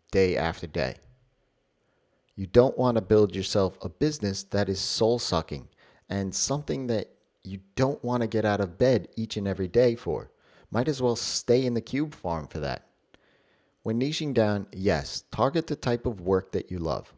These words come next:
but also keep in mind your customer and who that person is. Make sure that you enjoy working with them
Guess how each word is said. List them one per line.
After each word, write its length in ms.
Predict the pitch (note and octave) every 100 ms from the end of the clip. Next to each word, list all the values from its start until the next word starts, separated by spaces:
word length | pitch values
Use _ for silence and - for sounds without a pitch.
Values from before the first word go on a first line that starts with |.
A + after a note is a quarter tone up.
| _ _
but 160 | - -
also 400 | A2 C3 - D3
keep 400 | C3+ - C3 -
in 160 | D3+ C3
mind 400 | E2+ E2+ F2+ G2
your 80 |
customer 640 | A2 - C3+ - F#2+ D2+ -
and 160 | F#2 F#2
who 340 | E2 - C#3+
that 300 | C#3 A#2+ A2+
person 340 | A2+ G2 - G2
is. 340 | A#2 G2 - _ _ _ _ _ -
Make 180 | G#2+
sure 240 | - - C3
that 180 | A#2 -
you 120 | F#2+
enjoy 440 | F2 D#2+ G2 F#2
working 440 | D#2 F2 G#2+ C3+ B2+
with 160 | C3+
them 300 | - C#3 C#3